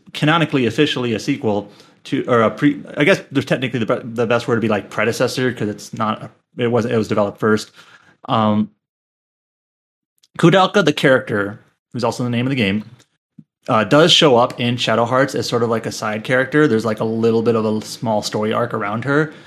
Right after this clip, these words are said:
And so when I played Shadow Hearts, you know, a long time ago, she just kinda felt like a character in that game that you meet and you learn about. And she's a witch. And she's, I believe, if I remember correctly, she's being detained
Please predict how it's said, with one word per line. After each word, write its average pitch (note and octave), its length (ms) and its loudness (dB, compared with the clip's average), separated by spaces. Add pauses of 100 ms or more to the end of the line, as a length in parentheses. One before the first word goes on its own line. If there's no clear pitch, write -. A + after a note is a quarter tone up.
(300)
And C3+ 160 -4
so C#3 120 6
when C3 100 2
I G#3 120 4
played G#3+ 220 2
Shadow A2+ 220 -2
Hearts, G#2+ 340 -8
you C3 80 -4
know, G2+ 220 -4 (400)
a - 60 -20 (100)
long A2 180 -12
time F3 220 0
ago, G#2+ 380 2 (420)
she - 220 0
just D3 140 -2
kinda D3 160 0
felt B2+ 180 0
like A#2+ 260 0 (260)
a B2+ 60 -12
character A#2 580 -2
in G#2+ 260 -6
that G#2 280 -10 (160)
game G2+ 380 -4 (260)
that A2 140 -6
you A#2+ 100 -4
meet G#2 320 -2
and C3 140 -6
you D3 100 -2
learn G#2 160 -8
about. G#2+ 380 -4
And G#2 140 -10
she's A#2+ 180 -4
a D3 60 2
witch. A2+ 320 -2
And A2 100 -4
she's, A2+ 260 -4 (180)
I A#2+ 100 -6
believe, A#2 280 2
if A2+ 100 -4
I B2 40 -2
remember A2 260 2
correctly, A2 320 -2
she's G2+ 180 -6
being G#2+ 240 -2
detained G#2 600 -2